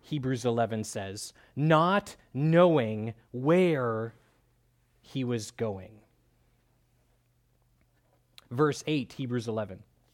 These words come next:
By faith, he went to live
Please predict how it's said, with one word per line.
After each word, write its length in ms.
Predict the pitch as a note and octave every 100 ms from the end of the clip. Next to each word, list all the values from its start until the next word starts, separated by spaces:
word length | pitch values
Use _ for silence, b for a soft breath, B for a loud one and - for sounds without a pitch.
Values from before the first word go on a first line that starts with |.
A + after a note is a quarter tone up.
| - _ _ _ _ _ _ _ _ _ _ _ _ _ _ _ b b b
By 180 | C#3+ D3
faith, 800 | - - F#3+ C3 D3+ - - - _ _ b b b b b b - _ _ _ _ _
he 160 | - E3+
went 260 | E3+ F#3+
to 120 | -
live 800 | A3 G3 A#3+ G3+ C#3+ F3 G#3+ -